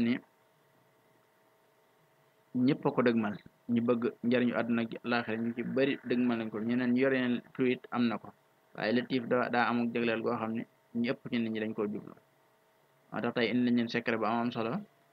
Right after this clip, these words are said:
Defoon nañ ci nag vidéo doon leeral istixraaju Latif, doon ci leeral yu am solo. Dama adad yim jàpp moom nga Latif, adad nafsi yi mooy, mooy, mooy cent vingt-neuf.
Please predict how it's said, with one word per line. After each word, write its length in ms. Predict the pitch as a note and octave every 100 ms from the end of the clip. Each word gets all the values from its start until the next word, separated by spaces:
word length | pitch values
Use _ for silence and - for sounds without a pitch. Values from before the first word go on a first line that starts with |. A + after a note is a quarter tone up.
| _ _ -
Defoon 240 | A#2 C3 C3
nañ 120 | C3
ci 100 | B2+
nag 140 | B2+ B2
vidéo 300 | B2 A#2+ A#2
doon 160 | A#2 A#2
leeral 320 | A#2 A2+ G2 _ _ - D#2+ -
istixraaju 460 | A2+ A#2+ B2 A#2 A#2
Latif, 300 | A2+ A#2+ A#2 C#3 A#2
doon 180 | A#2+ A#2+
ci 60 |
leeral 220 | A#2 A#2
yu 60 | A2+
am 160 | G#2 A#2
solo. 260 | A#2 B2+ - _ _ _ -
Dama 120 | G#2 G2
adad 180 | A#2 A#2
yim 180 | A#2+ A#2+
jàpp 240 | A#2 -
moom 120 | A#2 A2+
nga 100 | A#2+
Latif, 260 | A2+ B2+ -
adad 200 | A#2+ A#2+
nafsi 260 | B2 A#2+
yi 100 | B2
mooy, 220 | A#2 A#2 -
mooy, 160 | A#2 A#2
mooy 180 | A#2+
cent 160 | A#2 A#2+
vingt-neuf. 360 | A#2+ A#2 A#2+